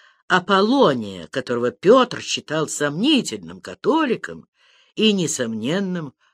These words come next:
обманщиком. Действительным, хотя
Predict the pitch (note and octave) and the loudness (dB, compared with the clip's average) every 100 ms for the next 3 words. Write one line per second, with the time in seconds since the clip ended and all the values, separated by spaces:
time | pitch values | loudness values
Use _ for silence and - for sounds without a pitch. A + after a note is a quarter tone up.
0 | _ A#2 A#2 A#2+ A3+ - - - - _ | _ -10 -6 -6 -6 -6 -12 -12 -20 _
1 | _ _ _ _ _ _ _ _ _ _ | _ _ _ _ _ _ _ _ _ _
2 | _ - _ _ _ _ D#3 F#4 F#4 D#4 | _ -20 _ _ _ _ 6 8 8 8
3 | E4+ E4+ D#4+ D4+ D#4 D#4 C#4+ G3 F3+ G3 | 8 8 4 2 0 -2 0 2 4 4
4 | F#3+ F#3+ | 6 4